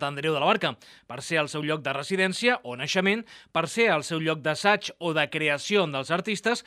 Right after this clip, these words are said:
o per ser el municipi habitual de l'activitat cultural de l'artista o de la formació.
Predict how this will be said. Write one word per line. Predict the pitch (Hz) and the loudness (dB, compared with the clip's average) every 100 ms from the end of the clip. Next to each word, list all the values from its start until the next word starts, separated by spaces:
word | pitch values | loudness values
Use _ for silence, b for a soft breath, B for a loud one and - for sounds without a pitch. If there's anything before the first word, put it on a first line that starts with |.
| B B | B B
o | 190 196 | 0 2
per | 214 | 2
ser | - 214 | 2 2
el | 190 | 2
municipi | 185 202 202 214 208 | 2 0 0 0 2
habitual | 175 - 185 185 196 | 2 2 2 6 6
de | 190 170 | 4 4
l'activitat | 160 143 226 202 170 180 | 2 2 -2 0 0 0
cultural | 220 196 170 175 | 0 2 4 4
de | 175 226 | 4 2
l'artista | 160 185 165 180 175 | 2 -2 -2 0 0
o | - 208 | 0 2
de | 202 | 4
la | 196 | 2
formació. | 196 180 170 - 120 92 | 2 2 0 -2 -8 -12